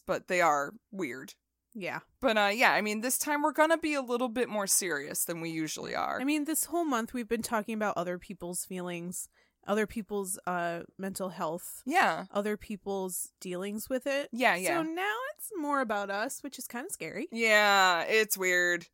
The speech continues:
Speaker 1: I mean,
Speaker 2: But we did this voluntarily, and now we're stuck with it, so.
Speaker 1: Yeah, <laughs> we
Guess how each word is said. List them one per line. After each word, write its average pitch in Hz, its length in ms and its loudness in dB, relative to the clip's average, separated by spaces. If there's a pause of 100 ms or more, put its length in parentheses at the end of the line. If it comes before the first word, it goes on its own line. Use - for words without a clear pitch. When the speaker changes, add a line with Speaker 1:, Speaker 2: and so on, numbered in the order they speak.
(280)
Speaker 1:
I 202 80 4
mean, 233 320 2 (880)
Speaker 2:
But 240 100 0
we 277 160 6
did 285 240 4
this 294 180 4
voluntarily, 233 800 2
and 175 100 -6
now 180 200 -6
we're 180 80 -6
stuck - 340 -4
with 165 140 -4
it, 165 180 -6
so. 202 100 2
Speaker 1:
Yeah, 190 300 10
<laughs> - 40 2
we 277 100 12